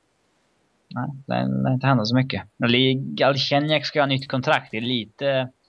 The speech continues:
Ja, vad, vad ska han landa på, liksom, efter att ha haft ett så, nej, slutspel?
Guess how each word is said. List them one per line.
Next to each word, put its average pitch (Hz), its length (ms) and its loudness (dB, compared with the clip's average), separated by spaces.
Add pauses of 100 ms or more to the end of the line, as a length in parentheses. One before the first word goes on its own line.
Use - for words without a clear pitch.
(600)
Ja, 123 340 -2
vad, 127 140 -2
vad 127 160 0
ska 131 120 -6
han 139 160 -2
landa 127 300 -2
på, 139 140 -8
liksom, 95 320 -12
efter 101 240 -10
att 104 60 -4
ha 101 60 -2
haft 101 200 -10
ett 98 120 -12
så, 95 320 -8
nej, 123 580 -6
slutspel? 101 460 -10